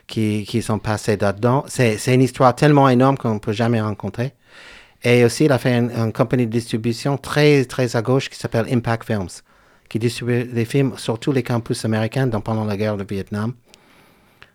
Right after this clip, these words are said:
Mais quelque chose comme deux, trois cents films. C'était énorme. Ça, c'est avant, avant tout le déclin et la,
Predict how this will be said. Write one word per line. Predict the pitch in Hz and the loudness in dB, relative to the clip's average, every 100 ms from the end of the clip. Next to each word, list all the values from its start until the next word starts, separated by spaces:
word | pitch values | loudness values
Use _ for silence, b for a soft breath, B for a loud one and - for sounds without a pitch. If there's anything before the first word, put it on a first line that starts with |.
| b | b
Mais | 107 | -8
quelque | - - | -6 -6
chose | - 110 - | -6 -10 -8
comme | 92 87 | -8 -8
deux, | 92 101 | -8 -8
trois | - 101 | -6 -6
cents | 107 104 | -6 -6
films. | 143 110 95 _ _ | -4 -6 -8 _ _
C'était | - - 104 | -20 -8 -4
énorme. | 104 127 156 - B B B B B B | 0 0 -2 -6 B B B B B B
Ça, | - 135 | -2 0
c'est | - | 2
avant, | 127 123 | 2 2
avant | 120 117 113 127 | -2 -2 0 0
tout | 120 135 | 0 0
le | 113 | 2
déclin | 117 120 120 120 | 0 0 -2 0
et | 110 | 0
la, | 104 101 104 | -2 -4 -6